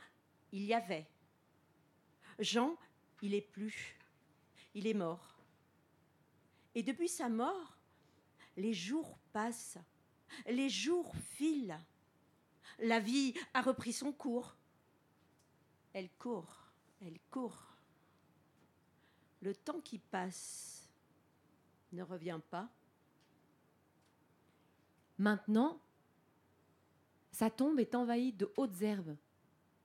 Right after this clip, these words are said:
Speaker 2: On passe devant sans la voir. Il est seul, abandonné à son sort. Mais il n'est pas le seul à être seul. Pourtant, quand ils sont morts,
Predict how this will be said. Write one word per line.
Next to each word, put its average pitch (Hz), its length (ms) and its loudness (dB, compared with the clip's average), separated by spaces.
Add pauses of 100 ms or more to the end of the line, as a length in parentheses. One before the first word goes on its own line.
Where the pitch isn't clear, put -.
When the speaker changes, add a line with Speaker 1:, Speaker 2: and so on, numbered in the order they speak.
(120)
Speaker 2:
On 202 100 -2
passe 262 260 0
devant 196 480 -2 (800)
sans - 160 -6
la 214 120 0
voir. 165 420 -6 (1120)
Il 226 160 4
est 233 80 6 (140)
seul, 196 320 2 (640)
abandonné 247 580 4
à 240 100 2
son 226 200 -2
sort. 202 480 0 (1500)
Mais 196 180 2
il 214 140 2
n'est 214 100 4
pas 233 180 2
le 196 120 2
seul 185 440 2
à 156 100 0
être - 300 -6
seul. 151 560 -2 (960)
Pourtant, 262 520 2 (1040)
quand 247 180 4
ils 220 100 2
sont 220 200 2
morts, 214 460 6